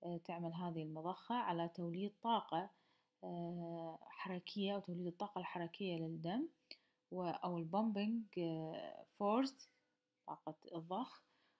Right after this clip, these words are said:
وهذه المضخة تسمى الهارت. الهارت اللي هو العضو الأساسي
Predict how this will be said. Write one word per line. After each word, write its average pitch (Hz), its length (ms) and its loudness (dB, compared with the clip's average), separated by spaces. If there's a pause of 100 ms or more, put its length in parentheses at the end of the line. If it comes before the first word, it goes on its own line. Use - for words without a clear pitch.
(140)
وهذه 220 540 4
المضخة 202 720 0 (500)
تسمى 202 600 0
الهارت. 180 580 -2 (1800)
الهارت 254 640 6 (480)
اللي 214 200 0
هو 240 160 2
العضو 208 460 -2
الأساسي 170 840 -4